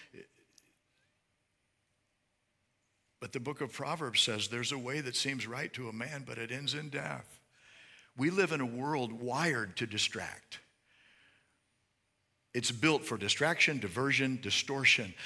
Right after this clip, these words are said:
And you don't have to be a religious leader to dodge the truth. But religious leaders do it.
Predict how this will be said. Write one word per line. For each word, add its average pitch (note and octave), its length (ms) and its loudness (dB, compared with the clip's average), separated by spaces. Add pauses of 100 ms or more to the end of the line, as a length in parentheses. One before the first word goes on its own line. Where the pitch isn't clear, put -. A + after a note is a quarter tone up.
(100)
And G#2+ 140 -4
you C3+ 100 4
don't D#3+ 140 2
have D#3 180 0
to D#3 80 -2
be C3 120 -2
a B2 40 0
religious A#2+ 480 -2
leader A#2+ 240 0
to G2 100 -2
dodge G2 360 -2
the G2+ 100 -6
truth. G#2+ 500 -4 (1080)
But A2 120 -6
religious A2 440 -2
leaders F#2+ 260 -4
do D#2+ 240 -8
it. A1+ 160 -12